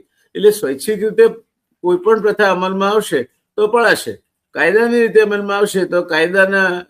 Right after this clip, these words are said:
તો, અ, law is an ass. એને પૂંછડેથી ચાલો તો બાડો ને શિંગડેથી ચાલો તો ખાંડો,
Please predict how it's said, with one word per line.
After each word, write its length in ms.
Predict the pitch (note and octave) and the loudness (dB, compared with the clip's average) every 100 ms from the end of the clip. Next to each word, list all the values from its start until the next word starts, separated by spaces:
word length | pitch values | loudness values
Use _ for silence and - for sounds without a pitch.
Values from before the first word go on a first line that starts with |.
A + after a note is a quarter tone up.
| _ - | _ -8
તો, 280 | F3+ F3 F3 | -2 0 -2
અ, 640 | - - - - F2+ G2 - - - E2+ | -6 -14 -20 -16 -14 -14 -16 -20 -14 -10
law 320 | C3 D#3 F3 F#3+ | -6 -2 0 2
is 160 | F#3+ | 2
an 180 | F3+ E3+ | 0 0
ass. 220 | E3+ C3 - - _ _ _ _ _ _ _ | -2 -4 -8 -18 _ _ _ _ _ _ _
એને 180 | C3+ D#3 | -8 -6
પૂંછડેથી 600 | D3+ D#3+ E3 F#3+ E3+ F3 | -4 -6 -2 -2 0 2
ચાલો 260 | D#3+ D#3+ D#3+ | 2 2 0
તો 160 | D#3+ D#3+ | 0 -2
બાડો 380 | E3 F3 E3 | 0 2 2
ને 260 | C#3+ C#3 C3+ - | 2 -4 -6 -10
શિંગડેથી 480 | D#3 D3+ D#3+ D3+ C#3 | -4 0 0 0 -2
ચાલો 240 | C#3 C3+ | -2 -2
તો 120 | B2+ C3+ | -6 -10
ખાંડો, 420 | C#3 C3 A2 | -8 -8 -10